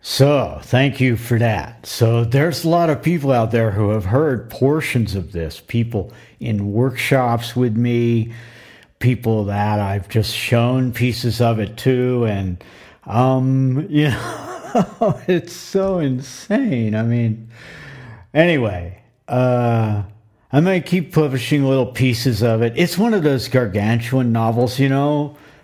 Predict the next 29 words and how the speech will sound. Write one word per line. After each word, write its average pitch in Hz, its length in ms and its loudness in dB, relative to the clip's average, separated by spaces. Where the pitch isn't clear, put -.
without 117 680 2
a 107 300 2
really 113 520 2
clear 123 500 0
spine, 117 720 0
sort 120 260 0
of 107 100 -2
a 117 40 2
little 117 140 2
more 117 180 2
like 107 180 0
a 98 220 -2
monster 113 1040 0
hoarder, 127 960 0
clutterer 127 640 2
type 120 380 0
novel, 120 520 2
you 120 140 0
know. 117 460 0
But 131 280 2
there's, 170 460 2
it's, 160 420 -2
there's, 160 520 0
I 151 100 2
mean, 156 260 2
everything 160 500 0
connects, 135 760 -2
but, 98 440 -2
um, 98 500 -4